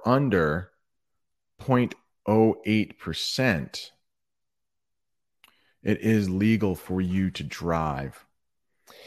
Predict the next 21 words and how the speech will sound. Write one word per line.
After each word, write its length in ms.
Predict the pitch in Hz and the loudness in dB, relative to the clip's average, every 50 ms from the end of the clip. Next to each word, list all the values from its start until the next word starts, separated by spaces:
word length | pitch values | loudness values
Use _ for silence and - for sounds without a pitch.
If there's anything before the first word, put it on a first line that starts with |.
| - - - - | -20 -8 0 2
I 80 | 127 | 2
don't 340 | 123 113 - 151 165 208 202 | 2 4 4 4 4 4 4
have 400 | 175 175 185 170 160 139 127 113 | 2 2 2 4 4 4 4 2
the 80 | 107 110 | 2 0
term 640 | - - - - 117 120 117 113 110 101 92 80 - _ - | 0 -2 -4 0 2 4 4 4 4 4 2 0 -4 _ -10
breathalyzer 1000 | - 82 85 87 92 - - 113 113 113 113 123 131 139 135 151 151 147 165 160 - _ _ _ _ _ _ _ _ _ _ _ _ _ _ - | -4 0 0 0 2 2 0 0 2 4 4 4 2 2 2 2 0 0 0 -2 -6 _ _ _ _ _ _ _ _ _ _ _ _ _ _ 0
on 240 | 98 104 110 117 117 | 2 4 4 4 2
the 60 | 110 | 0
slides, 760 | 98 - - 95 98 92 95 110 117 127 143 147 135 - - _ _ _ _ _ _ _ _ _ _ _ _ _ - 87 90 - _ - | -2 -4 -4 0 0 2 2 2 2 2 2 0 -2 -6 -10 _ _ _ _ _ _ _ _ _ _ _ _ _ -16 -16 -16 -8 _ 4
but 340 | 131 123 104 87 - - - - _ _ _ _ - | 6 6 6 6 4 0 -10 -20 _ _ _ _ -6
police 640 | - 127 120 113 107 107 110 143 175 175 - - 113 | -2 0 0 2 2 2 2 4 4 2 2 4 4
officers 880 | 98 85 82 85 - 85 82 - - 80 73 73 78 78 78 - - - - | 6 6 4 2 0 -6 -10 -6 -4 -4 -2 -2 -4 -6 -8 -10 -14 -10 -2
will 220 | 107 113 113 101 | 0 2 2 2
have 480 | 98 - - 123 127 123 123 123 113 - | 0 -2 -2 0 2 2 4 2 0 -2
something 500 | - - 120 110 107 - - 107 101 87 | -4 -2 -2 -2 0 0 -2 -2 -2 -2
called 460 | - - 101 95 98 95 95 85 - - 92 | -2 -2 0 2 4 4 2 0 -2 -4 -4
a 220 | 95 92 82 - _ - | -2 -2 -4 -6 _ -18
breathalyzer. 1040 | - - - 92 98 95 - - 82 78 76 69 64 62 62 58 - 58 50 50 - - _ _ _ _ _ - _ _ _ _ _ _ _ _ _ _ _ _ _ _ _ _ _ | -10 -4 0 0 0 0 0 -2 -2 0 0 -2 -2 -4 -6 -8 -10 -10 -10 -10 -12 -16 _ _ _ _ _ -20 _ _ _ _ _ _ _ _ _ _ _ _ _ _ _ _ _
If 240 | - 139 151 151 - | 6 6 6 6 6
they 160 | - 151 139 | 6 6 6
think 640 | 117 - - - 127 113 95 80 - - - - | 6 4 2 4 4 4 4 2 -4 -10 -20 -20